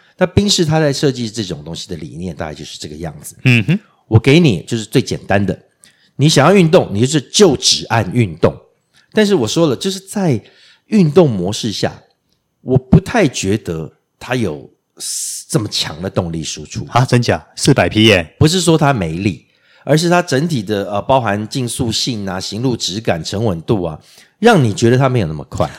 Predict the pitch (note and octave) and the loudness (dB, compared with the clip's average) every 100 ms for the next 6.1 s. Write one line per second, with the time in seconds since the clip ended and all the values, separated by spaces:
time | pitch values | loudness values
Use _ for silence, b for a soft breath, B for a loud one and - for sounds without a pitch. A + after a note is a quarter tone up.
0 | B - D#3 B2+ F#2 G2+ A#2 F#2+ F2+ - | B 6 8 8 4 2 2 0 0 -2
1 | F2+ A2 A2+ A#2+ A#2 G2+ - - C3 C3+ | -2 0 0 4 4 4 2 0 2 4
2 | C#3 - G2 B2 A2+ G#2 A#2 A2 A2+ - | 4 2 2 2 2 0 0 -2 -2 -2
3 | D#2+ F2 - G2+ - G2 - D#2+ - - | -6 -4 -2 0 0 -2 -2 -6 -6 -8
4 | E2+ D#3 B2+ - - F#2+ E2 - F#2+ E2 | 0 2 2 0 -6 -6 -6 -4 -4 -2
5 | - D3 F#2+ - F#2 D3+ F#3+ F3+ F#3+ G#2 | -2 -2 -4 -4 -6 -2 -2 0 2 0